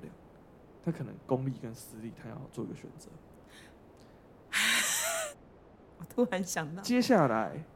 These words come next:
Speaker 2: 听说台东某大学每年都会挑到很多，也不是挑到，就是他进来的孩子可能通常家境也不太好，可是他也不知道要干嘛，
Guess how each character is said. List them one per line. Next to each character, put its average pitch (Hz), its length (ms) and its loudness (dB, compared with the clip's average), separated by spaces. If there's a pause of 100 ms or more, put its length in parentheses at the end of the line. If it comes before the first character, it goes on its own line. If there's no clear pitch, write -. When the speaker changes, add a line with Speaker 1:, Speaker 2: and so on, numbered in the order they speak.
(100)
Speaker 2:
听 240 140 -2
说 247 180 4
台 214 180 6
东 196 200 0
某 151 180 0
大 180 260 -2
学 135 280 -6
每 135 160 -4
年 131 180 -2
都 156 100 -2
会 170 120 0
挑 165 200 -2
到 151 240 -4
很 156 120 -6 (120)
多， 139 400 -8
也 180 80 -2
不 165 120 2
是 208 80 4
挑 175 200 4
到， 165 360 -2
就 196 160 0
是 202 200 2
他 175 320 6 (240)
进 190 220 -4
来 139 100 0
的 135 160 0
孩 135 220 0
子 143 220 -2
可 127 160 -4
能 127 280 -4 (240)
通 165 140 0
常 139 180 2
家 135 220 2
境 151 180 -4
也 123 80 -4
不 120 160 -10
太 139 280 0
好， 135 200 -4 (120)
可 139 100 -4
是 180 160 0
他 160 140 4
也 143 120 2
不 120 140 -6
知 147 160 -4
道 135 200 -2
要 139 60 -2
干 135 220 -4
嘛， 117 180 -6